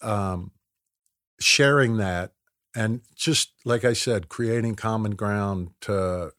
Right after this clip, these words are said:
take our conversation a little further and talk about the big questions in life. And it's, um, again, it's,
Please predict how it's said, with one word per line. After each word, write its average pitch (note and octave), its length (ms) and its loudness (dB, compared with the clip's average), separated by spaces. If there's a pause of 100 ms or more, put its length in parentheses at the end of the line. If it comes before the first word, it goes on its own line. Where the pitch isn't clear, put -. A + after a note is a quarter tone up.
(160)
take A#2 260 -4
our A2 120 0
conversation G#2+ 880 -2
a G2+ 60 0
little G#2 240 0
further A2 460 0
and F#2 140 -4 (340)
talk B2 280 -4
about A#2 340 0
the A#2 220 2
big G#2+ 320 -2
questions G2 580 -4
in F#2+ 80 -2
life. F#2+ 420 -2
And F2 140 -6
it's, - 380 -6
um, F2 520 -8 (840)
again, A2 380 2
it's, - 460 -2